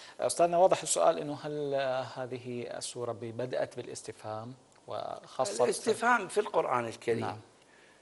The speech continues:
Speaker 2: الاستفهام في القرآن الكريم اللي، اللي هو أحيانًا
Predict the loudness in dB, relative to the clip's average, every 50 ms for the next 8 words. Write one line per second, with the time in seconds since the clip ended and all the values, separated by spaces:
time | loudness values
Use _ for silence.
0 | _ _ _ _ -10 -6 -6 -6 -2 -4 -4 -2 2 0 0 2 0 -4 -6 0
1 | 0 2 2 4 2 0 0 -6 -8 -2 -2 -2 0 0 -4 -4 -6 -8 -12 -20
2 | _ _ _ _ _ _ _ _ _ _ -4 -4 -4 -4 -6 -6 -6 -6 -8 -10
3 | -14 -12 -12 -12 -10 -8 -6 -4 -2 -2 2 2 2 2 2 0 0 0 -2 -2
4 | -2 0 0 0 0 0 0 -4 -6